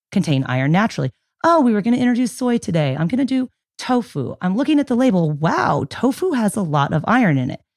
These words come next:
You're killing two birds with one stone here, right? Not only are you introducing your baby to an allergenic food protein like soy, but you're also giving them iron. So secondly, the other important thing is that this practice starts priming your baby's ability to be able to successfully eat these foods.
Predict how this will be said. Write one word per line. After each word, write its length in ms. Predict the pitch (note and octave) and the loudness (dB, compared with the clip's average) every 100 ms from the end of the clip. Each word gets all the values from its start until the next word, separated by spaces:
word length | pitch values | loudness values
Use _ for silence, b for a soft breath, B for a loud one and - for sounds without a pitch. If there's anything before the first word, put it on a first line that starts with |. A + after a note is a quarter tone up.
| _ | _
You're 120 | - C#4 | -4 -2
killing 260 | F4 G4 | 0 0
two 140 | D4+ G#3+ | 0 0
birds 180 | G3+ | 0
with 120 | F3+ D#3+ | -2 -2
one 140 | D#3 | -2
stone 280 | - G3 D3+ | 0 -2 0
here, 120 | A#2 | -2
right? 200 | C3+ D#3+ | -2 0
Not 120 | D#3+ | 2
only 220 | F#3 F#3+ | 2 2
are 60 | D#3+ | 2
you 100 | D3 | 2
introducing 420 | D#3 D3+ C#3+ D#3+ | 0 0 -2 -4
your 120 | C3 | -6
baby 200 | A#2+ B2 A#2 | -4 -4 -4
to 160 | A#2 | -6
an 120 | - | -6
allergenic 400 | A#2+ A2+ A2+ - | -6 -4 -8 -10
food 220 | - C#4 G#3 | -4 -4 -2
protein 360 | D#3 C3+ C#3 | -4 -2 -4
like 200 | B2+ A2 | -4 -8
soy, 340 | - D#4 B3 F#3 _ _ | -4 -2 0 -4 _ _
but 100 | - | -18
you're 100 | - | -6
also 200 | C4+ B3 | -4 -2
giving 240 | G#3+ C#3 C3 | -2 0 0
them 120 | C#3+ | 0
iron. 280 | G3+ D#3 C4+ _ _ _ | 0 -2 -8 _ _ _
So 180 | G3 F3 | -6 -6
secondly, 840 | - - D#4+ E4 E4 G3 D3 - _ - | -12 -2 -2 0 0 2 0 -4 _ -6
the 180 | G#3+ - | -4 0
other 160 | A#3+ C4 | 0 0
important 380 | - E3+ D#3+ | 0 -2 -2
thing 220 | D3 C3+ B2+ | 0 -2 0
is 100 | D#3 | -2
that 160 | E3 | -2
this 160 | G#3+ - | -2 -6
practice 460 | - E3+ - D3 | -2 -2 -2 -6
starts 400 | - - C#3+ C#3 _ | -6 -4 -4 -4 _
priming 460 | - G3 F#3 F#3+ A3+ | -6 -2 0 0 -2
your 180 | G#3 E3+ | -4 -2
baby's 380 | D3+ C#3+ C#3 - | 0 0 -4 -4
ability 680 | C#3+ _ D#4+ E4 F#3 C#3 C#3+ _ _ - | -10 _ 2 2 2 0 -4 _ _ -2
to 80 | |
be 160 | A3 A#3+ | 0 2
able 240 | D3+ D3+ E3 | 0 0 -2
to 140 | - | -4
successfully 640 | - A3+ - C#3 - G3 - | -4 -2 0 -2 -2 -4 0
eat 200 | D4+ D4 | 0 0
these 200 | F3+ C#3 | -2 -4
foods. 300 | - - - | -10 -16 -18